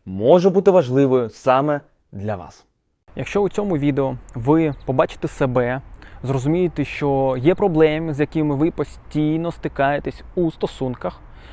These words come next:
краще за все записатися на безкоштовну консультацію і поспілкуватись особисто зі мною. Прямо зараз ви можете перейти під цим відео за посиланням і записатись на безкоштовну консультацію онлайн.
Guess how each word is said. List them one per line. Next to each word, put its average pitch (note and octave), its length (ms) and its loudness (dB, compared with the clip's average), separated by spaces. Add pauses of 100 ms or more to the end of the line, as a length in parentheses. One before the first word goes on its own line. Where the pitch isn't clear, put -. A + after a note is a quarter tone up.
краще - 340 0
за D#3+ 80 0
все C4 340 0 (300)
записатися D3 500 -2
на C3+ 40 2
безкоштовну A3+ 520 -2
консультацію G#3+ 840 -2
і B3 80 -2
поспілкуватись F3 760 -2
особисто C#3 440 -6
зі A#2+ 100 -4
мною. A#2+ 300 -4 (320)
Прямо E3+ 280 2
зараз A3+ 380 0
ви D#3 60 -2
можете D3 240 -2
перейти D3 280 -2
під C#3+ 220 -4
цим B2 360 -4
відео E3 340 -2 (260)
за D3 160 2
посиланням A#3+ 640 -2 (420)
і D#4+ 180 2 (480)
записатись D#3 720 0
на C#3 80 0
безкоштовну A#3 720 -4
консультацію - 800 -4
онлайн. B2 320 -8